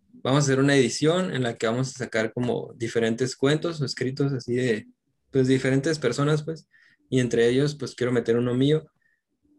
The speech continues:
y me gustaría que, que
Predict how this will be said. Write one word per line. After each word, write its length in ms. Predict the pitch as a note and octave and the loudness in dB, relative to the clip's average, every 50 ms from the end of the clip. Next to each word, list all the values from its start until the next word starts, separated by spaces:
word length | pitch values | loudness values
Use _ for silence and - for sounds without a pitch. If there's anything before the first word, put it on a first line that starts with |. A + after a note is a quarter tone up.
| _ _ _ _ _ | _ _ _ _ _
y 220 | A#2 A#2 A#2 A#2 | -4 -2 0 0
me 100 | A#2 A#2 | 2 2
gustaría 460 | A2+ G#2+ - - A2+ G#2 A2+ A#2 A#2 | 0 0 0 -2 0 0 0 0 0
que, 300 | - A#2 G#2+ - - - _ _ _ _ _ - - - - _ - | 0 -2 -4 -4 -6 -12 _ _ _ _ _ -20 -20 -20 -20 _ -2
que 360 | B2+ B2 A#2+ A#2 A2+ A2+ | 0 2 4 2 2 0